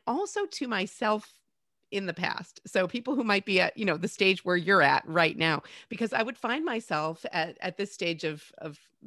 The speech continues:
parenting, at this stage in my vocation as a wife and as a mom and working in ministry, that I do have more time and I have more space in my life.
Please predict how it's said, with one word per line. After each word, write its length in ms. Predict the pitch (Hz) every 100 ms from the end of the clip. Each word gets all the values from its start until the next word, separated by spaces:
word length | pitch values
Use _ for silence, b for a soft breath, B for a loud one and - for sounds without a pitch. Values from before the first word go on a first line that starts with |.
| -
parenting, 500 | 175 226 233 226 220
at 120 | 180 -
this 160 | 170
stage 340 | - 165 156 -
in 260 | 143 147 -
my 160 | 147
vocation 460 | 147 147 208 220 185
as 120 | 156
a 40 |
wife 320 | 147 185 202 -
and 100 | 151
as 120 | 151
a 60 |
mom 360 | 156 156 170 175
and 200 | 131 131 B B
working 320 | - 180 208 175
in 100 | 156
ministry, 540 | 156 165 - 175 170 B B B -
that 380 | 190 170 - - -
I 120 | 220
do 180 | 180 415 466
have 100 | 254
more 220 | 202 170
time 640 | - - 175 143 160 220 -
and 120 | 175
I 40 |
have 200 | 180 180
more 160 | 160 160
space 500 | - - 156 170 -
in 80 | 175
my 180 | 170 160
life. 380 | 151 165 226